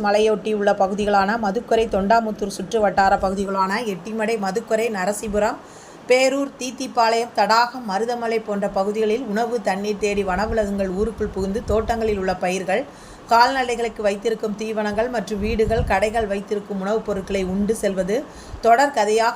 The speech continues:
அரங்கேறி வருகிறது. இதனை தடுக்க சுற்றுவட்டார கிராம மக்கள் தொடர்ந்து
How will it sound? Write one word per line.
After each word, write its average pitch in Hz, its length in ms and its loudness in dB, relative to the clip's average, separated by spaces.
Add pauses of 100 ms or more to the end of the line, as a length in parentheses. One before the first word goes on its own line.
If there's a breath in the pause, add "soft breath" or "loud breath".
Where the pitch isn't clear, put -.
(140)
அரங்கேறி 214 400 0
வருகிறது. 180 380 -2 (100)
இதனை 180 200 -2 (100)
தடுக்க 226 380 0
சுற்றுவட்டார 220 580 0 (100)
கிராம 202 380 2
மக்கள் 202 300 -2 (460 loud breath)
தொடர்ந்து 262 320 4